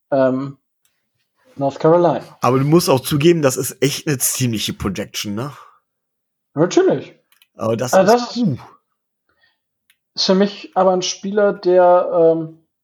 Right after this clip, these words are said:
Speaker 1: sehr, sehr viel kann und gerade in der Coverage einfach auch,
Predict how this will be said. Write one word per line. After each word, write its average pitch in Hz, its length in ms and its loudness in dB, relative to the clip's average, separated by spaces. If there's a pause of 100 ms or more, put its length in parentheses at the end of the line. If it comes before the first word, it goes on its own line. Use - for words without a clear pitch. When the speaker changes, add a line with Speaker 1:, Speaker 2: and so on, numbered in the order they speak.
(480)
Speaker 1:
sehr, 165 260 4
sehr 185 160 2
viel 165 340 -2
kann 208 460 -2
und 165 240 -8
gerade 165 360 0
in 165 60 -4
der 156 140 -4
Coverage 185 500 -6
einfach 196 180 -6
auch, 190 140 -8